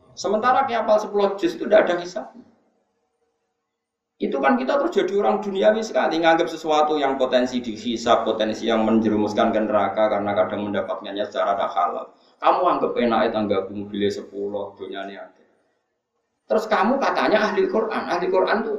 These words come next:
sing jenenge enak ya wong sing bebas hisab, sing jenenge enak adalah wong sing dekat dengan Allah. Tapi kamu yang katanya ahli Quran darani enak wong sing di dunia, tapi itu apa-apa.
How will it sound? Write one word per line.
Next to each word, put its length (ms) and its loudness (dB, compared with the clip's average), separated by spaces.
sing 160 0
jenenge 480 0
enak 160 0
ya 80 2
wong 160 2
sing 160 -2
bebas 320 0
hisab, 320 2
sing 160 0
jenenge 400 0
enak 240 0
adalah 240 2
wong 160 -2
sing 160 -4
dekat 320 0
dengan 320 -6
Allah. 320 -4
Tapi 240 0
kamu 240 2
yang 160 2
katanya 420 0
ahli 140 2
Quran 320 0
darani 400 4
enak 160 2
wong 160 0
sing 80 0
di 160 -2
dunia, 320 -6
tapi 240 -4
itu 80 0
apa-apa. 720 -4